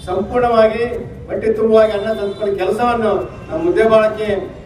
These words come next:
ಕೆಲವು ಅನೇಕ ಪ್ರಮುಖರಿದ್ದಾರೆ, ಅನ್ನ ಮಾ-, ಅನ್ನ ಬಡಿಸ್ಲಿಕ್ಕೆ ಕಾರ್ಯಕ್ರಮ ಮಾಡ್ಲಿಕ್ಕೆ ಪ್ರಮುಖರಾದಂತ ಶರಣು ಸಜ್ಜನಾಗ್ಲಿ, ಸೋನಿ ಇನ್ನೂರಾಗ್ಲಿ, ಇಂಥ ಯಾವುದೇ ಕಾರ್ಯಕ್ರಮ ಇದ್ರೆ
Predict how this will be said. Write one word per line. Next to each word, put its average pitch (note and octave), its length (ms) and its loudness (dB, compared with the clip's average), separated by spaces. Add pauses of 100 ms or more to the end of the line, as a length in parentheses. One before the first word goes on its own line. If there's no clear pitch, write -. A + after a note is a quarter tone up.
ಕೆಲವು G3+ 240 2
ಅನೇಕ A3 280 0
ಪ್ರಮುಖರಿದ್ದಾರೆ, G#3+ 720 2
ಅನ್ನ G3 260 -4
ಮಾ-, G3 380 -2
ಅನ್ನ F3+ 160 -6
ಬಡಿಸ್ಲಿಕ್ಕೆ G3+ 560 4
ಕಾರ್ಯಕ್ರಮ G3 360 2
ಮಾಡ್ಲಿಕ್ಕೆ F#3+ 360 2
ಪ್ರಮುಖರಾದಂತ F#3+ 580 2 (580)
ಶರಣು - 200 4
ಸಜ್ಜನಾಗ್ಲಿ, G#3 640 4 (500)
ಸೋನಿ F#3+ 200 2
ಇನ್ನೂರಾಗ್ಲಿ, A3 520 2
ಇಂಥ - 460 -4
ಯಾವುದೇ G#3 300 0
ಕಾರ್ಯಕ್ರಮ G#3 460 2
ಇದ್ರೆ G#3 240 6